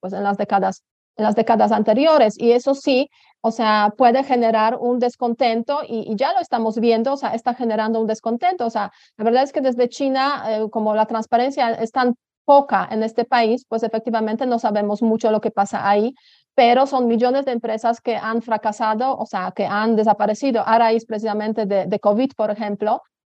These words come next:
y la perspectiva de un co-, crecimiento, eh, más pequeño, pues está afectando, pues, a, a, a grandes grupos de, de las po-, de la sociedad, sobre todo los que viven en, en las zonas urbanas. También, también hay que recordar que China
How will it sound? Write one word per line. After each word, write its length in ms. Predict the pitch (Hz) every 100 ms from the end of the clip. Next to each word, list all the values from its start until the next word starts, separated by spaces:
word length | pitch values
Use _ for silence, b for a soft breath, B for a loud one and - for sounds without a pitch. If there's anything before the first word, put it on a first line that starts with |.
| _ -
y 80 | 233
la 120 | 226
perspectiva 540 | 240 - 226 269 294
de 120 | 262
un 120 | 254 254
co-, 200 | 247 233
crecimiento, 1000 | 233 233 226 - 240 262 277 277 226 214
eh, 280 | 220 214 208
más 420 | 220 233 254 269
pequeño, 560 | - 254 277 240 240 269 _ _
pues 140 | - 240
está 200 | 277 285
afectando, 640 | 254 240 247 233 240 277
pues, 240 | 226 226 -
a, 0 |
a, 760 | 220 214 214 214 220 214 208 208 226
a 60 |
grandes 460 | 220 233 240 254 233
grupos 380 | 240 226 240 233
de, 260 | 220 214
de 100 | 190
las 160 | 214 214
po-, 300 | - 214 214
de 140 | 202
la 100 | 208
sociedad, 400 | 208 208 277 349
sobre 260 | 339 262 240
todo 240 | 294 311
los 140 | 285 247
que 120 | 247
viven 280 | 262 302 285
en, 200 | 233 233
en 160 | 220 220
las 160 | 214
zonas 320 | 214 240 220 -
urbanas. 600 | 208 254 247 196 175 _ _ -
También, 220 | 277 320
también 240 | 302 269 330
hay 120 | 330
que 100 | 302
recordar 640 | 262 247 226 269 240 269
que 160 | - 247
China 520 | - 330 285 220